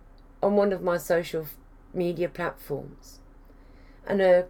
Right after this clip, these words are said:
comment was passed on whether or not I was able to life coach somebody through, um,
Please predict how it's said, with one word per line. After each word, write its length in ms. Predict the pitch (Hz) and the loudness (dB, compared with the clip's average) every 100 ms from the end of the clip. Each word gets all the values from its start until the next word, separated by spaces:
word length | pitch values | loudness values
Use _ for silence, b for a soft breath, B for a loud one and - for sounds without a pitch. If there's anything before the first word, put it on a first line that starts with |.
| - - - - - - - | -10 -20 -20 -20 -20 -20 -20
comment 380 | - 226 214 - | -2 0 2 0
was 120 | 180 | -6
passed 560 | - 185 165 151 - 170 | -6 0 0 0 -4 -2
on 440 | 156 151 151 156 b b b b | 0 0 -4 -8 b b b b
whether 280 | 175 202 226 | 2 2 4
or 160 | 208 180 | 2 2
not 560 | 180 156 - - - - - - - - - - - - - 151 | 0 -2 -6 -16 -18 -18 -20 -20 -20 -20 -20 -20 -20 -20 -10 -2
I 100 | 160 | 0
was 180 | 156 - | 0 2
able 420 | 175 185 160 156 | 2 2 -4 -4
to 440 | - 160 151 143 143 - | -8 -8 -6 -8 -12 0
life 320 | 160 220 - | 2 2 -2
coach 260 | 180 147 | -4 -4
somebody 440 | - - 143 143 147 | -6 -8 -8 -8 -10
through, 720 | - - 151 143 139 139 143 - - - - - - | -10 -6 -4 -2 -2 -6 -10 -18 -20 -20 -20 -12 -4
um, 520 | 139 135 135 131 139 | 2 2 0 -8 -12